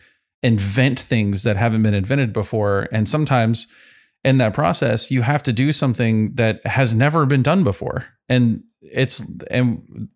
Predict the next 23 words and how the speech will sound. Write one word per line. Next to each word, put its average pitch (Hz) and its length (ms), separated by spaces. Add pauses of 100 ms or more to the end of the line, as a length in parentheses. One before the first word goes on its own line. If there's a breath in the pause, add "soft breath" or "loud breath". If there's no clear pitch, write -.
it's - 280
less 135 340
about 117 540
doing 127 260
it 92 140
for 120 80
the 104 100
first - 300
time 110 380 (960 soft breath)
and 117 180
more 123 640
about 104 560 (1160)
creating 123 680
this 110 240
technology 113 720
or 104 160
advancing 110 540
the 101 60
civilization 104 720
in, 98 200
in, 104 420 (100)
in 107 260
that 101 420